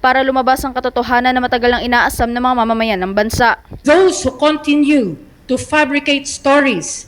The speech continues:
Speaker 2: and weaponize or use misinformation at the expense of the A F P, we respectfully appeal, please spare the Navy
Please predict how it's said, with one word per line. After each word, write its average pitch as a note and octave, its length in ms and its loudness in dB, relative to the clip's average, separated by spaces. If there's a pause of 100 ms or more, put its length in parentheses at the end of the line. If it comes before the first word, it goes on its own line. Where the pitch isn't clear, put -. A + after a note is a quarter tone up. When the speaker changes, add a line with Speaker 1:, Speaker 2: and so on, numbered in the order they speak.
(140)
Speaker 2:
and A#3 200 -2
weaponize B3 880 -2
or A3 180 -2
use B3+ 400 -4
misinformation A#3 1500 -4
at G#3 140 -10
the G#3+ 60 -8
expense A#3+ 520 -6
of G3+ 120 -14
the G#3 180 -10
A B3+ 140 -2
F - 180 -14
P, G3+ 300 -6 (500)
we B3+ 180 2
respectfully D4 840 0
appeal, C4+ 640 0 (380)
please E4+ 400 2
spare B3+ 480 0
the G#3 140 -6
Navy G#3+ 560 -6